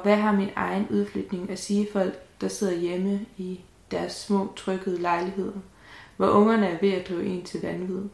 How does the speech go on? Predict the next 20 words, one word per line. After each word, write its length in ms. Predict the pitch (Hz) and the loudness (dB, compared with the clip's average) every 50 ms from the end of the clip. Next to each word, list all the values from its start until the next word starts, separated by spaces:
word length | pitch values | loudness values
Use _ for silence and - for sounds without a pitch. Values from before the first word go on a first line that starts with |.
| - - - | -14 -12 -6
eller 220 | - 190 190 196 190 | -2 0 2 4 4
hvor 140 | 202 214 226 | 6 6 6
ens 320 | 220 214 208 202 - - | 6 4 2 2 0 2
roomie 400 | 196 196 208 208 214 208 202 202 | 4 4 6 6 4 4 2 0
igen 220 | - 196 190 202 | 0 2 2 2
har 200 | 208 214 196 - | 2 2 0 2
undgået 420 | - 180 190 202 196 - 190 175 170 | 2 2 0 0 0 -2 -4 -4 -6
at 60 | 170 | -6
tage 220 | - - 185 185 185 - 180 - - - | -8 -8 -6 -6 -4 -6 -6 -6 -6 -4
den 140 | - 180 202 | -4 -4 -2
ophovet 460 | - 190 190 - - 196 170 170 202 - | -2 -2 -4 -2 -2 -2 -2 -2 -2 -4
opvask? 520 | 190 180 180 - - 185 - - - - - - - - - - - - - - - - - - - - | -6 -8 -8 -10 -12 -12 -12 -12 -16 -20 -20 -20 -20 -20 -20 -20 -20 -20 -20 -20 -20 -20 -20 -20 -4 2
Hvor 380 | 226 240 240 240 233 - - - - - | 4 4 4 4 0 -4 -8 -16 -4 0
al 220 | - 254 254 254 - - - | 2 2 2 2 -2 -2 0
undervisning 680 | 214 208 226 226 214 202 202 - - 190 190 202 202 | 2 2 2 2 0 -2 -2 -2 -4 -2 -2 -4 -2
på 220 | - 202 196 214 - | -2 -2 -2 -2 0
universiteterne 760 | 208 202 190 185 190 196 - - 220 202 208 180 175 180 185 - - - - - | 0 0 0 0 -2 -4 -6 -6 -6 -4 -4 -4 -6 -8 -10 -12 -16 -20 -10 -6
betjenes 460 | - 202 202 - 220 202 190 185 185 - | -4 -4 0 2 2 2 2 0 -2 -4
af 280 | - 208 202 202 202 202 - | -2 0 0 0 0 -2 -4
håbløst 680 | - 220 220 226 226 - 208 180 180 - - - - | -2 0 0 0 -2 -2 -2 -2 -2 -4 -6 -12 -16